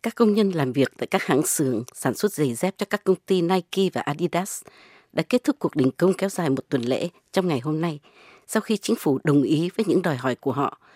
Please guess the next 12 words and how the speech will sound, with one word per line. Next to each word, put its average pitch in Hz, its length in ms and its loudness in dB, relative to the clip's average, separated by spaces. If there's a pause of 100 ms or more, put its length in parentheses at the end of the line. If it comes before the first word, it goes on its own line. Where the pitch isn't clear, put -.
(220)
đòi 143 180 -2
sửa 139 240 0
đổi 131 320 0
luật 143 240 -2
bảo 131 220 -4
hiểm 143 240 0 (140)
xã - 220 -2
hội 143 200 -4 (360)
và 127 100 -4
tiền 135 300 0
nghỉ 131 240 -2
hưu. 156 220 2